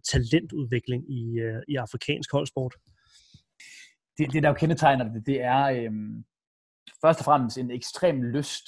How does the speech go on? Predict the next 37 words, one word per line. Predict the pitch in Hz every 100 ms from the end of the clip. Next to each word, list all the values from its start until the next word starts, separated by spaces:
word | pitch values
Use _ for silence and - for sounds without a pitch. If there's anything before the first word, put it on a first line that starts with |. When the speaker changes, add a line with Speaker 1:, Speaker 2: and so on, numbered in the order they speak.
| -
Speaker 2:
og | 120
en |
ekstrem | 120 - 160 139 - _
glæde | 135 131 139 156 -
for | 120 -
det | 131 135
at | 120 127
dyrke | 113 113
sport. | - - 123 120 131 139 - _ _ _ _ _ 127
Øh, | 120 120 131 135 -
fordi | 139 147
sporten | 147 143 147 180 -
for | 123
mange | 113 139 165 147
unge, | 143 170 180 - -
øh, | 127 117 123 123 117 127 _ _ _ _ _ _ _ _ _ _ 143
ikke | 143
bare | 127 120 123
afrikanere, | 101 - 151 135
men | 117
mennesker, | 120 175 135
selvfølgelig | - 175
er | 160
et | -
frirum, | 262 247 196 - _ _ _
og | 143
et | 147
sted, | - 185
hvor | 170
man | 147
får | - 156
mulighed | 180 180
for | 147
at | 151
udtrykke | 196 160 139
sig | - -
selv. | 160